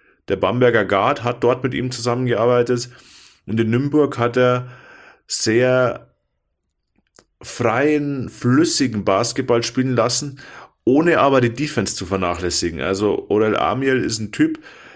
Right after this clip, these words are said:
der sehr viel Wert auf Defense legt. Er ist eher ein Players Coach, aber er will hinten in der Defensive klare Strukturen haben. Der Rebound ist ihm sehr, sehr wichtig.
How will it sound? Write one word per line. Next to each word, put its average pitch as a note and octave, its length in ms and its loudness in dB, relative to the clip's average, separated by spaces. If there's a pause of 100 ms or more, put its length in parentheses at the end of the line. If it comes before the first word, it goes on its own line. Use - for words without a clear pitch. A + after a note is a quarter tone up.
(320)
der A2+ 160 4
sehr C#3 560 0
viel C#3+ 320 2
Wert B2 480 2
auf A2+ 200 -2
Defense B2+ 520 -2
legt. E2 180 -6
Er F2+ 120 2
ist B2+ 100 0
eher B2+ 220 2
ein B2+ 100 -2
Players D3 460 0
Coach, D#3+ 280 -2
aber B2 220 2
er A#2 240 2
will D3 300 4
hinten C#3+ 560 -4
in A2+ 100 -4
der - 80 2
Defensive B2+ 720 -2
klare B2+ 800 0
Strukturen A#2 600 -2
haben. F#2+ 140 -2
Der F#2 140 0
Rebound C#3 480 -2
ist B2 100 -4
ihm B2+ 140 -2
sehr, A#2+ 200 2
sehr A#2 200 0
wichtig. B2 400 -6